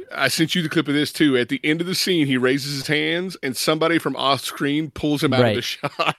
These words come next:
Speaker 1: while he's
Speaker 2: Yeah.
Speaker 1: screaming.
Speaker 2: Right. Another great transition. Unexplained. Who cares?
Speaker 1: Like,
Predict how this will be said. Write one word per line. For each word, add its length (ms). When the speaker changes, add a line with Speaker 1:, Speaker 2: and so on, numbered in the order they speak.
Speaker 1:
while 140
he's 80
Speaker 2:
Yeah. 100
Speaker 1:
screaming. 460
Speaker 2:
Right. 200
Another 320
great 240
transition. 640
Unexplained. 680
Who 120
cares? 560
Speaker 1:
Like, 200